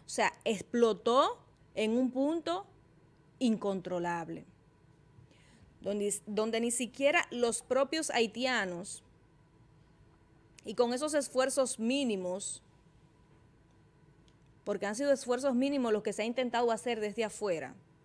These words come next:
se ha podido resolver. No se pudo resolver cuando el problema estaba en menor,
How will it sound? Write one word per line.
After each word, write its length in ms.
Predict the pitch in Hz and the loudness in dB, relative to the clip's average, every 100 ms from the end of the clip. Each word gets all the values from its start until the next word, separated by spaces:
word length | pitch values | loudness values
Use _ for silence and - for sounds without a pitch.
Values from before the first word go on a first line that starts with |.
| _ - - - - - - | _ -20 -20 -20 -20 -20 -16
se 220 | - 247 | -2 4
ha 120 | 220 226 | 4 6
podido 300 | 247 233 226 | 4 4 2
resolver. 680 | 208 202 196 165 151 - - - - - - - - - - - - - - - | -2 -2 -2 -2 -6 -10 -18 -20 -20 -20 -20 -20 -20 -20 -20 -20 -20 -20 -20 -4
No 140 | 226 294 | 4 6
se 140 | 392 | 4
pudo 280 | 381 359 359 | 2 2 4
resolver 500 | 330 302 277 285 269 | 4 4 2 4 2
cuando 220 | 240 214 | 0 -2
el 60 | 214 | -4
problema 380 | 220 220 233 285 | -2 -2 0 -2
estaba 300 | 277 269 254 | 0 0 2
en 200 | 240 226 | 0 0
menor, 680 | 220 214 214 240 302 359 | 0 -2 -2 0 0 0